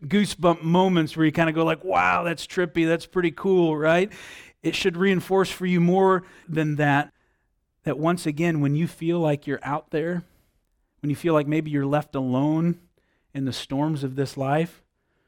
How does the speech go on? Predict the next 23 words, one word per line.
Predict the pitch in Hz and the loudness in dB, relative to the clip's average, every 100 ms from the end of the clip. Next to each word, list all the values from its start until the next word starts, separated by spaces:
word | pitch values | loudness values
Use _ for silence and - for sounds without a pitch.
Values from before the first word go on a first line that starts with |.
| _ - | _ -12
when | |
you | 139 | -8
feel | 151 147 | -2 0
like, | 139 | 0
"Man, | 151 143 | 0 0
right | 139 135 | -2 -2
now | 139 135 | -2 -2
I | 147 | -4
feel | - 127 | -4 -4
like | 123 | -4
I'm | 135 131 | -2 -4
just | 127 120 | -6 -10
sort | 147 131 | -8 -8
of | 123 | -6
in | 120 | -6
isolation | 127 - 127 127 127 127 | -6 -8 -8 -6 -6 -8
all | 117 135 139 | -8 -6 -4
alone," | 135 135 131 139 _ _ _ _ _ _ _ | -4 -6 -8 -12 _ _ _ _ _ _ _
that | 107 - | -20 -16
God | 127 131 139 139 | -6 -4 -4 -4
is | 131 131 - | -6 -6 -6
at | 117 110 | -12 -12
work | 110 127 143 - - | -12 -12 -12 -14 -20